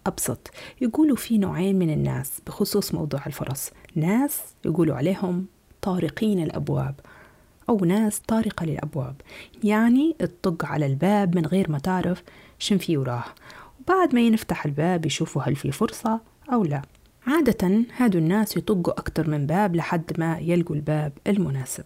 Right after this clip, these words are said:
وفي ناس تانية ما نعرفش إن الترجمة متاعها بالعربي، بس بمعنى إن الناس اللي تشوف من النافذة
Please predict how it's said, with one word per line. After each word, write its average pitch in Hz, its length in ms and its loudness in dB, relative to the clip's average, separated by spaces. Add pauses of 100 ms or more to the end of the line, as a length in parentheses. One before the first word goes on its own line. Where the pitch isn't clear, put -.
(140)
وفي 311 260 4
ناس 226 280 4
تانية 156 440 2 (420)
ما 220 120 6
نعرفش 214 480 4
إن 185 80 4
الترجمة 165 480 2
متاعها - 320 -2
بالعربي، 147 640 0
بس 196 140 0 (320)
بمعنى 190 640 2 (120)
إن 175 120 2
الناس 175 420 2
اللي 160 140 2
تشوف 180 460 -2 (600)
من 190 140 2
النافذة 160 600 -2